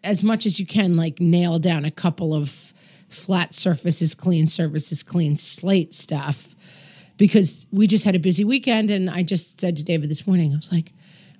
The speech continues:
"What happened to this house?" Like, I'm turn-, I'm turning around in every direction. A grenade went off. Like, <laughs> but just two days of not putting anything back away, and suddenly we're, like, kicking stuff out of the way as we walk through every room.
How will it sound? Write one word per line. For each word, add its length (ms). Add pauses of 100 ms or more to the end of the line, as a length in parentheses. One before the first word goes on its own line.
"What 160
happened 260
to 60
this 160
house?" 340
Like, 140
I'm 100
turn-, 280
I'm 100
turning 320
around 140
in 220 (140)
every 320
direction. 840 (520)
A 80
grenade 380
went 180
off. 260
Like, 280 (460)
<laughs> 500
but 100
just 320 (100)
two 220
days 400
of 140
not 460
putting 280
anything 320
back 240
away, 560
and 160
suddenly 340
we're, 180
like, 340
kicking 520 (800)
stuff 300
out 140
of 80
the 80
way 240
as 160
we 80
walk 200
through 180
every 160
room. 260